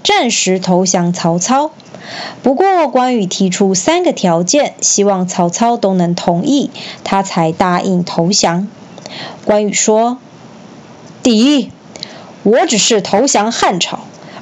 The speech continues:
而不是投降曹操。第二，一定要保护我两位嫂嫂的安全，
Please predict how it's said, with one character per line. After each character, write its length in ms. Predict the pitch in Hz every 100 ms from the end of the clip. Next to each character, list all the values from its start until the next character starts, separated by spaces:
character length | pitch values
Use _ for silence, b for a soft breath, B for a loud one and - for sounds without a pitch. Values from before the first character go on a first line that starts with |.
| B
而 160 | 240
不 160 | 294 247
是 140 | 285
投 200 | 226 185
降 240 | 190 196 185
曹 280 | - 175 220
操。 340 | 247 233 226 - - - - - B B B -
第 140 | 240
二， 380 | 190 - 233 170 - - B B B B B
一 240 | 185 214
定 300 | 311 339 185 - B B
要 160 | 220
保 300 | 202 220 190
护 120 | 196 285
我 120 | 220
两 240 | 269 190
位 160 | 262 240
嫂 240 | 226 185
嫂 180 | 196 196
的 80 | 233
安 240 | 311 370
全， 300 | 339 208 175